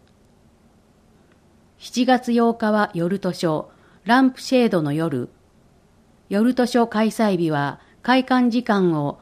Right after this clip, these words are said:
二十時まで延長します。本館のみ。七月八日金曜日、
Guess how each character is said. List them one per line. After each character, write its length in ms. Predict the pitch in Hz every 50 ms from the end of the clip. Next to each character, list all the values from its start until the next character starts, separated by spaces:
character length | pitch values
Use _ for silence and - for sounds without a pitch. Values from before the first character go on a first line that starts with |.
| _ _ _
二 140 | 190 208 208
十 240 | 196 269 277 262 233
時 100 | 196 220
ま 140 | 196 180 160
で 180 | 156 147 156
延 140 | 175 180 170
長 220 | - 185 165 165
し 160 | 165 - 175 165
ま 180 | 156 156 160
す。 180 | - - - _ _ _ _ _ _ _ _ _
本 280 | - 226 233 233 226
館 240 | - 226 214 208 202
の 160 | 202 202 196
み。 260 | 180 165 156 131 - - _ _ _ _ _ _ _ _ _ _ _ _ _ _ _ _ _
七 240 | - - - 254 262
月 340 | 247 254 247 247 233 226 233
八 140 | 233 226 220
日 380 | 226 - 214 196 202 - - -
金 240 | - 214 214 208 208
曜 220 | 208 190 170 156
日、 300 | 147 147 139 135 131 -